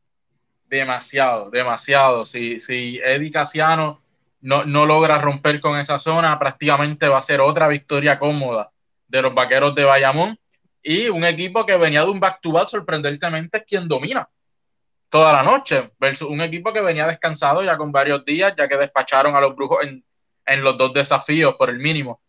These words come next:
de los dos desafíos de la serie, fueron los que se vieron más afectados, si venimos a ver, de, de, de estar tan descansados.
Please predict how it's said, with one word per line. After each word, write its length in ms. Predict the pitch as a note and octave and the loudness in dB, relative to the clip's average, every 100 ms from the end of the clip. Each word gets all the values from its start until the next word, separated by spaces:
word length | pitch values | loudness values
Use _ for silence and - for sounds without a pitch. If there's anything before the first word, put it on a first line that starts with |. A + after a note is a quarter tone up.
| _ _ | _ _
de 100 | B2+ | -2
los 100 | B2 | -2
dos 100 | B2 | -2
desafíos 400 | C#3 C#3 D3+ C#3+ | -2 -4 -4 -2
de 80 | D#3 | 0
la 80 | |
serie, 460 | D3 D#3+ D3+ F#3 A#3+ _ _ _ _ _ _ - | 2 0 2 -2 -4 _ _ _ _ _ _ 2
fueron 220 | E3 G#3 | 4 4
los 80 | A3+ | 2
que 100 | G3 | 0
se 100 | F3+ | 2
vieron 220 | E3+ E3+ | 4 4
más 120 | D#3 | 0
afectados, 580 | D3 D3 - F#3+ G3+ D3+ | 0 -4 2 4 4 2
si 100 | D3+ | -2
venimos 300 | C#3 C#3 C#3+ | -2 -4 -2
a 140 | C3+ | 2
ver, 280 | C3+ D3+ F3 _ _ _ | 2 2 -4 _ _ _
de, 480 | B2+ C3 B2+ A#2+ A#2 | -4 0 2 0 -2
de, 380 | B2 A#2 A2+ A2 | -2 -2 -4 -10
de 100 | A#2+ | -14
estar 280 | - C3+ C#3+ | -4 -4 0
tan 260 | E3+ F3 | -2 -2
descansados. 760 | E3 - C#3+ C3 D#3+ D#3 B2+ | -4 -4 -8 -4 0 0 -2